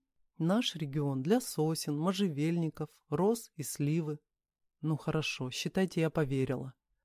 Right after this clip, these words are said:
«Да что опять не так?» «Всё не так», резко отозвалась Николь и зашагала от Димы почти строевым шагом.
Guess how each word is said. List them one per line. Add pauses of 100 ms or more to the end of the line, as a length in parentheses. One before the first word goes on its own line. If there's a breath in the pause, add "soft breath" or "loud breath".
(160)
«Да
что
опять
не
так?» (400)
«Всё
не
так», (260)
резко
отозвалась
Николь (220)
и
зашагала
от
Димы
почти
строевым
шагом.